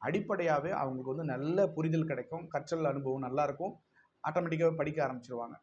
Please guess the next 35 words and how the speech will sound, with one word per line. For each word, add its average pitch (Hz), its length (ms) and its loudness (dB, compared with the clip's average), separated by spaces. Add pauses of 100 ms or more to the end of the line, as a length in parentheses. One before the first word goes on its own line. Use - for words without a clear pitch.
(400)
டியூஷனும் 202 400 2
தேவையில்லை. 139 460 2
அந்த 190 300 -2
மாதிரியான 185 540 4
நேரங்கள்ல 151 320 0
நீங்க 147 80 -6
என்ன 131 260 -6
பண்றீங்கன்னா, 120 420 -8 (720)
இந்த 151 500 8 (960)
புது 208 220 0
புது 214 220 -4
சை-, 175 180 2
அதாவது 170 400 4
சை-, 165 300 -2
சயின்ஸ் 208 280 2
எக்ஸிபிஷன் 156 880 -2 (160)
புக்ஸ்லாம் 160 360 2
இருக்கு. 131 320 -2 (300)
அது 165 220 2
இல்லாம 175 260 4
நம்ம 160 160 -2
இறையன்பு, 151 600 4
ஐயா 139 240 0
இறையன்பு 170 420 0
அவர்கள் 139 200 -2
எழுதிய 135 500 -2 (240)
சின்ன 220 240 2
சின்ன 196 200 -4
புத்தகங்கள் 156 480 -2
இருபத்தஞ்சு 185 360 0
ரூபாய்க்கு 151 400 -2
கிடைக்குது. 135 220 -6
அருமையான 165 480 0
புத்தகங்கள் 160 440 -6
இருக்கு. - 260 -14